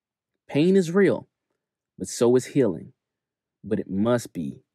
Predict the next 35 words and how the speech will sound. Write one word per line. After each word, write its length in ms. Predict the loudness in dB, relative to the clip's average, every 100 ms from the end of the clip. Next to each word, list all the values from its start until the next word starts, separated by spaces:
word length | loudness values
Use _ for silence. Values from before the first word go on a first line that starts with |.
| _
confronted. 600 | -14 -8 -8 -8 -14 -20 _ _ _ _ _ _ _ _ _ _ _ _ _ _ -20 -20 _ _ 2
There 140 | 4
is 120 | 4
no 180 | 4 4
way 420 | 4 4 4 2 -6 _
to 120 | -4
escape 420 | -4 -2 -2 -2
pain 280 | -4 -2 0
in 120 | 0
life. 300 | -2 -6 -14 _ _ _ _ _ _ _ _ _ _ _ -4
We 180 | -4 -4 -14
all 340 | -4 2 4
will 140 | 4 0
experience 420 | -2 -4 -2 -4
it 60 | -8
at 120 | -6
some 240 | -4 -4
point. 280 | -4 -8 -8 _ _ _ _ -20 -20 _ _
The 60 | -4
key 240 | 0 2
is 140 | 2
not 340 | 2 0 0 -2 _
to 100 | -4
waste 380 | -2 0 -4 -8
it. 120 | -12 -14 _ _ _ _ _ _
Allow 380 | 2 2 2 2
the 140 | 0 -4
pain 400 | -4 -2 -2 -2
to 100 | -4
work 320 | 0 0 0
for 100 | -6
you, 240 | -2 -4 -2
not 240 | -2 -2
against 400 | 0 -2 -4 -12
you. 160 | -16